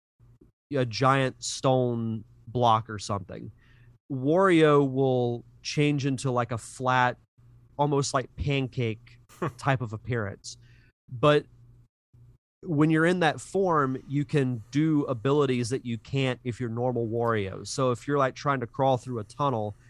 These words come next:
Speaker 1: and there's a hole in the ground, you can't cross it as normal Wario because you'll just fall in 'cause you can't jump 'cause you're in a tunnel. But if you're flattened,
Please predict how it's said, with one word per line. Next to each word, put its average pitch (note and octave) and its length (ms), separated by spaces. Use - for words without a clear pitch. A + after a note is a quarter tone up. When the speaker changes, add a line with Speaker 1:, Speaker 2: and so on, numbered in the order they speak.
Speaker 1:
and C3+ 100
there's B2+ 180
a B2 40
hole D#3+ 300
in D3 60
the B2 80
ground, G#2 480
you C3+ 180
can't D#3 440
cross D3 400
it C3 160
as B2 220
normal A#2+ 320
Wario A2+ 640
because G#2+ 640
you'll A#2 140
just G#2+ 360
fall B2 300
in A#2 160
'cause G2+ 120
you A#2 60
can't C#3 320
jump A#2 380
'cause A2+ 140
you're A#2 120
in G#2 60
a G2+ 60
tunnel. A#2 400
But C3+ 80
if B2 160
you're B2 100
flattened, C3 720